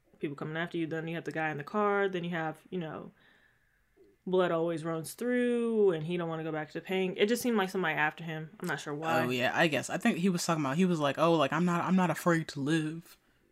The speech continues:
Speaker 2: Something. And I was like, "Who? But who was after him? Why would they be after him?" Like,
Speaker 1: That's what I was confused
Speaker 2: is this
Speaker 1: about.
Speaker 2: some gang shit? Like,
Speaker 1: 'Cause I was like, "You are doing whatever illegal thing."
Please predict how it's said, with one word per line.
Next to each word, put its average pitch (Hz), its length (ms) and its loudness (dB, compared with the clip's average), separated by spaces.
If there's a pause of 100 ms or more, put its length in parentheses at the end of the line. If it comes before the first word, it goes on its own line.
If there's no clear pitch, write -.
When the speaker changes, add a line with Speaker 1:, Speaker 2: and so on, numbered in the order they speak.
Speaker 2:
Something. 143 300 -8
And 135 120 -4
I 156 40 0
was 175 160 0
like, 139 300 -2 (260)
"Who? 277 320 2 (280)
But 190 260 4 (140)
who 320 160 8
was 349 120 10
after 208 400 6
him? 139 140 2
Why 190 140 12
would 240 100 6
they 240 80 6
be 202 140 6
after 208 240 0
him?" 110 360 -6
Like, 120 380 0
Speaker 1:
That's 349 220 10
what 320 100 10
I 269 80 8
was 226 160 6
confused 247 960 -2
Speaker 2:
is 294 80 -2
this 151 160 -4
Speaker 1:
about. 262 60 6
Speaker 2:
some 262 140 8
gang 226 200 10
shit? 208 480 4
Like, 139 500 2 (600)
Speaker 1:
'Cause 269 120 4
I 254 80 12
was 254 120 8
like, 254 120 6
"You 254 140 2
are 320 220 8
doing 269 580 -2
whatever 202 340 4
illegal 180 340 2
thing." 151 380 -6